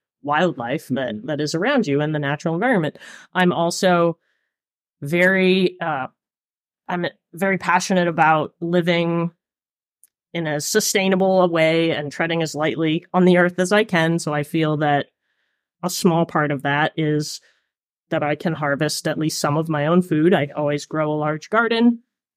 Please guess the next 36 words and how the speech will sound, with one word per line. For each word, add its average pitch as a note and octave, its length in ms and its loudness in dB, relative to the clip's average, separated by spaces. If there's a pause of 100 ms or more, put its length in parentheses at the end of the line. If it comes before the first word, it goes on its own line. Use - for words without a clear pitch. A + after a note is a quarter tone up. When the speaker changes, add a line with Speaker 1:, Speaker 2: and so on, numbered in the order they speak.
(300)
Speaker 1:
and F3 120 0
I E3 80 0
try D#3 260 -2
to D#3 180 0 (280)
take D3 300 -6 (200)
one C#3+ 260 -4
deer G3 280 2
a F#3 60 2
year, F3 500 2
Speaker 2:
Mm-hmm. D3 200 0
Speaker 1:
a - 40 0
turkey E3+ 400 -2
or, E3 240 -4
or E3+ 120 -2
two F3 200 2
if F3 140 0
I E3+ 80 0
can. D3 360 -2 (260)
And C#3+ 120 -4
that C#3+ 180 -2
certainly E3+ 400 4
supplements, D3+ 840 0
Speaker 2:
Mm-hmm. C3+ 180 -2
Speaker 1:
um, C3 240 -6
my C3+ 340 -2 (440)
protein F3+ 440 4
consumption F3 640 0 (260)
for E3+ 120 -2
the F3 120 -2
year. D3 280 -2 (460)
I'm G3+ 160 6
an G#3 100 4
animal G#3 420 4
lover. F3 460 4
I D#3+ 220 -2 (380)
have D#3+ 140 -10